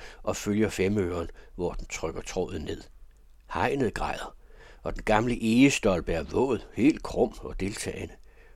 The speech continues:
og småstenene på jorden er våde. Hele verden græder. At min bror blev ved med at græde,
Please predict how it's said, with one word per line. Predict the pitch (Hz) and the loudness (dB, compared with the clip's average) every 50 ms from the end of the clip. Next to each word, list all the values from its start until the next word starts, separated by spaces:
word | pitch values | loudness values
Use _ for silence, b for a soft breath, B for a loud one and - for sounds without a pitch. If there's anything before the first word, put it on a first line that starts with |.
| b | b
og | - - - | -8 -8 -8
småstenene | - - 95 98 95 - - - - - 69 90 87 | -4 -2 -2 -2 -2 -2 -4 -6 -6 -6 -4 -6 -8
på | - - - | -6 -6 -8
jorden | 71 - 95 110 - 143 120 92 - | -6 -2 -2 -2 0 0 -2 -2 -2
er | - 90 82 | -4 -6 -4
våde. | 85 82 82 78 87 - - - - - - - - - - - - | -2 -2 -2 -2 -2 -4 -6 -10 -16 -20 -20 -20 -20 -20 -20 -20 -8
Hele | - 90 87 82 80 131 147 151 131 - | -6 -4 -2 2 4 6 6 6 4 4
verden | 90 101 131 156 - - - | 4 2 2 0 0 -4 -4
græder. | - - 123 - - - - - - - - - - - - - - - - - - - b b b b b b b b b b b b b b b b b b b b b b b b b b - - - - - - - - | -2 -2 -2 -2 -4 -8 -12 -14 -16 -20 -20 -20 -20 -20 -20 -20 -20 -20 -20 -20 -20 -20 b b b b b b b b b b b b b b b b b b b b b b b b b b -20 -20 -20 -20 -18 -16 0 4
At | 131 139 - - | 4 4 6 6
min | 139 127 120 | 4 4 6
bror | - 120 113 147 160 | 6 12 12 12 12
blev | 143 123 131 107 | 12 10 6 6
ved | 98 117 | 6 6
med | 123 131 107 | 4 4 4
at | 95 - | 4 2
græde, | 85 85 90 95 107 113 | 2 2 4 4 2 2